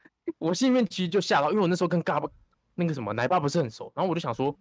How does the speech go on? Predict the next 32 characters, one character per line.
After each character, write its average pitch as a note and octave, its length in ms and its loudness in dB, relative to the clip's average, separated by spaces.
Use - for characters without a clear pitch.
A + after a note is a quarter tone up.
因 E3+ 80 2
为 G3 80 4
你 D#3 60 2
们 A#2+ 140 2
没 C#3+ 100 2
有 C3+ 60 4
看 D3+ 140 0
过 C#3 120 2
奶-， G#2 180 -2
奶 A2+ 160 -6
爸 C3 140 -2
的 A2 80 -2
脸， - 180 -14
你 B2 80 -12
们 C3+ 100 -4
看 G#3 140 0
奶 B2+ 100 0
爸 D3 140 2
的 B2+ 80 -2
脸 G#2+ 100 -6
可 - 140 -6
能 A2 160 -2
就 C#3 140 2
会 C3 180 2
有 A#2+ 140 0
点 B2+ 120 0
警 B2 220 -6
惕。 - 240 -12
我 D#3 120 0
就 D3 80 2
想 C#3+ 60 2
说， D3+ 180 2